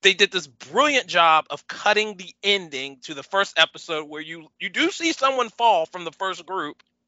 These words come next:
You know that there's a winner, but you don't know the identity of that individual unless you go on to the second episode, which I did. I watched a portion of the second episode 'cause I,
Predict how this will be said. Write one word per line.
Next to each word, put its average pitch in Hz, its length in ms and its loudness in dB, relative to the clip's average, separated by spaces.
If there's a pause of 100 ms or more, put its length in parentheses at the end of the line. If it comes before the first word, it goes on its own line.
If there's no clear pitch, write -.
(140)
You 180 140 -10
know 202 140 2
that 190 140 -2
there's 156 200 -2
a 131 60 -8
winner, 127 520 4 (540)
but 180 180 -6
you 202 40 -10
don't 196 220 -2
know 170 260 -2 (260)
the 165 160 2
identity 175 520 2
of 160 60 -2
that 156 160 2
individual 156 400 -8
unless 147 180 -6
you 170 80 -14
go 151 160 -4
on 135 160 -2
to 135 80 -16
the 131 80 -12
second 233 400 0
episode, 160 500 -6
which 147 200 -8
I 170 140 6
did. 160 220 4
I 156 100 0
watched 147 440 -10
a - 60 -8
portion 180 420 -8
of 139 100 -6
the 131 60 -14
second 139 380 -10
episode - 340 -12
'cause 233 100 -2
I, 294 160 4